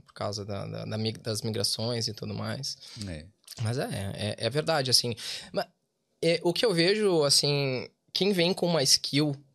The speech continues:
Speaker 1: pra cá,
Speaker 2: Hum.
Speaker 1: né, e consegue desenvolver essa oportunidade, achar uma oportunidade, é, querendo ou não, nós temos um mercado muito grande no Brasil, né? Já devem ter falado isso aqui, né? Que,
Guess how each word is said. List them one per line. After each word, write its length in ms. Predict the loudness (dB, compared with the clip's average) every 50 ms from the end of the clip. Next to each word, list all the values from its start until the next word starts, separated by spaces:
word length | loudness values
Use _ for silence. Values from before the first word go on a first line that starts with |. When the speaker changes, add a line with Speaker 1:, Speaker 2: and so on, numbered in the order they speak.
| _ _ -8
Speaker 1:
pra 160 | -6 -6 -6
cá, 420 | -4 -2 0 0 0 -2 -4 -8 _ _ _ _ _ _ _ _ _ -20
Speaker 2:
Hum. 140 | -20 -18 -18 -12 -6
Speaker 1:
né, 220 | -2 0 0 0
e 40 | -2
consegue 460 | 0 2 4 6 6 6 4 0 0 -2
desenvolver 560 | -2 0 0 0 2 2 0 0 2 2 2
essa 240 | 2 2 2 0 0
oportunidade, 720 | 0 0 -2 -2 0 -2 -4 -2 0 0 0 0 0 -2 0
achar 220 | 0 0 0 0
uma 140 | -2 -2 -2
oportunidade, 920 | -4 -4 -8 -8 -6 -6 -4 -4 -2 -2 0 0 0 0 0 -2 -4 -6 -8 -12 -20 -20 -20 -20 -20 -20 _ _ _ -6
é, 540 | -2 -2 0 0 2 2 2 0 0 -2 -2 -2
querendo 240 | -4 -2 -2 0 0
ou 60 | 0
não, 200 | 0 0 -2 -2 -4 -4 -2
nós 180 | 0 0 0 2
temos 280 | 2 2 2 2 0
um 80 | 0 2
mercado 440 | 2 0 0 0 0 0 2 2 2
muito 320 | 2 2 0 0 -2 -2
grande 380 | -2 0 0 0 0 0 -2 -4
no 100 | -4 -2
Brasil, 460 | -2 -2 -2 -2 -2 -2 -2 -2 -2
né? 300 | -2 -4 -4 -4 -4 -2
Já 100 | -2 -2
devem 240 | -2 -2 -2 -2 -2
ter 100 | -2 -2
falado 460 | 0 0 2 2 2 0 0 0 0
isso 180 | 2 2 2 0
aqui, 260 | 0 -4 -4 -4 -2
né? 160 | -2 -2 -2 -2
Que, 320 | -2 -4 -2 -2 -2